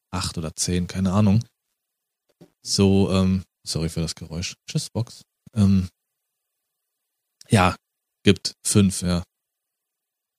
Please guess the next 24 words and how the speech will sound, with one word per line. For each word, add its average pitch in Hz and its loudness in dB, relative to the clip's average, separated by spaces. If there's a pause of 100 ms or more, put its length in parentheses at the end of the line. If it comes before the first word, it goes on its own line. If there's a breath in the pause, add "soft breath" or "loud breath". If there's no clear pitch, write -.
(260)
So 98 -2
diese, 98 2
diese 101 2
äußerlichen 104 4
Faktoren, 95 -2
die 92 -2
da 90 -2
auch 87 -2
eine 90 -2
Rolle 90 -4
spielen 92 -4
können. 95 -2
Aber 104 2
dann 110 2
mal 110 2
eine 110 0
Frage 113 -2
so, 113 2 (540)
wie 123 4
steht 117 2
ihr 156 6 (960)
zu 127 6 (1040)
Arzneimitteln? 110 0 (1600)
Tabletten, 95 0